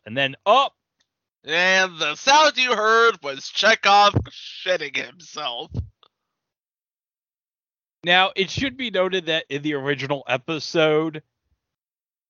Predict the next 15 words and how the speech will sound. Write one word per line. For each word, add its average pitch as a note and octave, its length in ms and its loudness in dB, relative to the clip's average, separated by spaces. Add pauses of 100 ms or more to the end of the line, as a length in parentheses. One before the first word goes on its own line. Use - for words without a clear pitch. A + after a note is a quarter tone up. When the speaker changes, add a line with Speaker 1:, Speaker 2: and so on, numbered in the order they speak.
(240)
Speaker 1:
Chekhov's G#3+ 580 -2
not D3+ 360 -2
in D3 180 -8
the C3 160 -4
episode, D#3 760 -4 (800)
because C#3+ 200 -10
I F#3+ 120 2
don't C4 100 -2
think B3 180 -8
Chekhov F#3 460 -2
debuts C#3+ 480 -6
until A#2+ 220 -12
season A2 420 -12
two, G#2+ 320 -10
right? F#2+ 420 -4